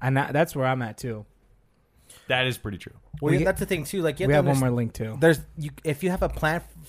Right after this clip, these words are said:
Speaker 3: for the five hundred K, then take the five hundred K. Like, you know, there's so many things you could do with that to make it flip into more.
Speaker 1: Definitely. It's just so funny how people were like,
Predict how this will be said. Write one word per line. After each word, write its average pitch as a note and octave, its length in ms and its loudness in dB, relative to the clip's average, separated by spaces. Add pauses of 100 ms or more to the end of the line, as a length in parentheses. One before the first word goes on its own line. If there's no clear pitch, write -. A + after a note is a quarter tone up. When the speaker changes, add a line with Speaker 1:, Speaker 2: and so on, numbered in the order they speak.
Speaker 3:
for D#3 120 -2
the C#3 100 -6
five C#3 260 -2
hundred C#3+ 280 -6
K, C#3 180 -6
then A#2+ 140 -6
take B2+ 200 -8
the C3 60 -8
five B2+ 180 -4
hundred B2+ 240 -4
K. C3+ 120 -4
Like, A2+ 220 -6
you C#3 100 -2
know, D3 440 -2 (440)
there's D3 200 2
so E3+ 260 4
many F3 160 2
things C#3+ 240 0
you - 40 -10
could A#2 140 -2
do A#2 140 0
with A2+ 140 -2
that A2 280 -2
to A#2+ 220 -4 (100)
make B2 260 -2
it A#2 200 -6 (340)
flip - 520 -4
into A2+ 220 -4
more. G2 260 -4
Speaker 1:
Definitely. A2+ 580 -8 (360)
It's C#3+ 160 -2
just G#3+ 160 -2
so F#3+ 140 2
funny D#3+ 280 -4
how C#3 80 -2
people D3 260 -4
were C#3+ 140 -2
like, A#2+ 380 -6